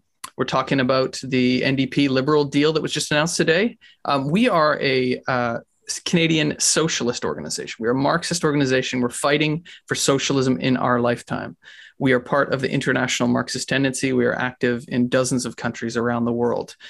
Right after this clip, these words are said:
Uh, we, if we're not just here to discuss, we are actively fighting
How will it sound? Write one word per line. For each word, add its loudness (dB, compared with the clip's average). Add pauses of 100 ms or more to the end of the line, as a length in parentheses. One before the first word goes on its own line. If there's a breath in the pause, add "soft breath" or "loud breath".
(200 loud breath)
Uh, 0
we, 2
if -6 (160)
we're -2
not 2
just -4
here 2
to -8
discuss, -2 (360 soft breath)
we 2
are 4
actively -2
fighting -2